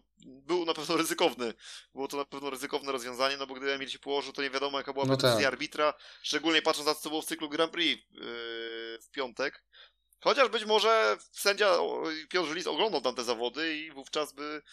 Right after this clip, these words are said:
Speaker 1: zdecydował, że nie, my tutaj, ja nie będę pobłażał, y, aktorstwu i wtedy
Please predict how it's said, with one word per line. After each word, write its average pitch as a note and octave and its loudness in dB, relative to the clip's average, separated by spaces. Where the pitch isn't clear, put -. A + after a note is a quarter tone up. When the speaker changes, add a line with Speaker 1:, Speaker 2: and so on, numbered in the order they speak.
Speaker 1:
zdecydował, B2+ -2
że C#3 -2
nie, C#3+ 0
my D3 -6
tutaj, D3+ 0
ja D#3 6
nie F3+ 2
będę F3+ 4
pobłażał, B2+ 2
y, A#2+ -6
aktorstwu C#3 -4
i C3 -10
wtedy A#2+ -10